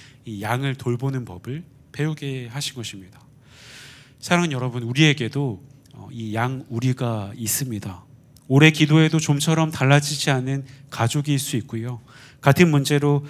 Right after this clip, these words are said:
자꾸만 넘어지는 연약한 순원일 수 있습니다. 우리는 몇 번 말했는데도 이 변하지 않으면 엄청난 답답함을 느끼게 됩니다. 우리 자녀들을 생각할 때 그렇지 않습니까? 정성을 들였는데도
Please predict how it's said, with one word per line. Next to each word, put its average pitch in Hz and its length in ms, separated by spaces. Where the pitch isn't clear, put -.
자꾸만 160 420
넘어지는 143 720
연약한 127 680
순원일 151 480
수 113 280
있습니다. 104 520
우리는 185 300
몇 135 180
번 208 180
말했는데도 170 920
이 160 80
변하지 170 480
않으면 147 640
엄청난 175 380
답답함을 139 720
느끼게 135 340
됩니다. 98 400
우리 135 120
자녀들을 139 420
생각할 151 460
때 123 280
그렇지 127 340
않습니까? 110 640
정성을 170 480
들였는데도 139 840